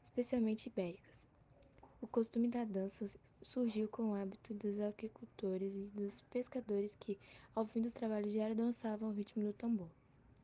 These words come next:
Há vários tipos de carimbó. Os tipos de carimbó surgem em decorrência da população profissional desenvolvida pelos participantes, aos quais podem variar conforme a localização dos estados.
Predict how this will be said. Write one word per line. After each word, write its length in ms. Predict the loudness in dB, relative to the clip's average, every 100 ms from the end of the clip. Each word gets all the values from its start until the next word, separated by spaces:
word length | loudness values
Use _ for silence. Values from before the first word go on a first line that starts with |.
| -20 -20 -20 -20 -20 -20 -20 -12 -2
Há 60 |
vários 320 | 2 2 2 -2
tipos 260 | -4 0
de 120 | 0
carimbó. 560 | 0 2 2 2 0 -4 -14 -20 -10
Os 80 |
tipos 240 | -8 -2 0
de 80 | 0
carimbó 480 | 2 2 2 2
surgem 580 | 0 2 2 4 2 2 -2 -6
em 100 | 0
decorrência 560 | 0 0 0 0 0 0
da 100 | 0
população 460 | -2 0 -2 0 -4
profissional 480 | -6 -8 -2 -2
desenvolvida 540 | 0 0 -2 -2 -2 -2
pelos 240 | -2 -4 -2
participantes, 800 | -8 -6 -10 -8 -12 -12 -20 -20 -20 -20 -20 -20 -18 -4
aos 200 | -4 -4
quais 260 | -2 -2
podem 320 | -2 -6 -2 0
variar 340 | 0 0 -4
conforme 400 | -6 -4 0 0
a 20 |
localização 580 | 0 -2 -2 -2 -2 -2
dos 140 | -2 -4
estados. 500 | -6 -6 -4 -8